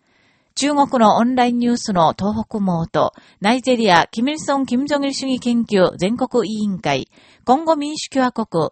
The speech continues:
チュチ思想研究全国委員会のホームページ、ドイツ判定フォーラムのホームページ、現地指導のニュースは、朝鮮人民軍第八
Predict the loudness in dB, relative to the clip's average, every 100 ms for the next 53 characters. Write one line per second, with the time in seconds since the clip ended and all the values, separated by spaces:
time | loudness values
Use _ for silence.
0 | -6 -6 -4 -2 0 0 0 -2 -2 0
1 | 2 0 0 -4 -4 -4 -4 -6 -6 -6
2 | -4 -2 -2 -2 -2 -2 -4 -4 -4 -4
3 | -6 -6 -8 _ _ _ _ 4 4 4
4 | 0 0 0 -2 -4 -2 0 0 0 0
5 | 0 2 0 0 -2 -2 -2 -2 -2 -4
6 | -6 _ -2 0 -2 -4 2 2 2 0
7 | -2 -4 -4 -2 -2 -4 _ _ _ _
8 | _ _ -4 0 2 0 -2 -2 0 2
9 | 0 -2 2 2 2 -2